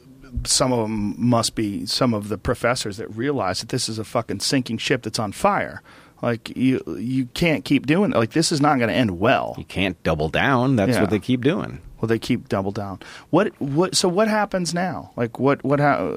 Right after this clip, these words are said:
Speaker 1: do you just wait for the dust to settle? Do you
Speaker 2: Um, I don't know. Uh, I'm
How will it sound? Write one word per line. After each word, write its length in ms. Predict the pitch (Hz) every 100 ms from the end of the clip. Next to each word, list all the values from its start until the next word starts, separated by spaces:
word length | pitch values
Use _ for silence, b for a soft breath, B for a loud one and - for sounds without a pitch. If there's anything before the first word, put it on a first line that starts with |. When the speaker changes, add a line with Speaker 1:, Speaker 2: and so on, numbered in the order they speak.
| - -
Speaker 1:
do 100 | 113
you 60 | 143
just 200 | 143 139
wait 200 | 127 135
for 80 | -
the 80 | 127
dust 280 | 107 120 -
to 80 | 175
settle? 400 | 196 196 196 190
Do 140 | 139
you 300 | 123 123 117 - B B B B B B B B -
Speaker 2:
Um, 480 | 135 147 160 160 147 B B B B B - _ _ _ _ _ _ _ _ _ _ -
I 80 | -
don't 180 | 113 139
know. 240 | 131 78 - B B B
Uh, 240 | - 87 87 -
I'm 300 | 104 98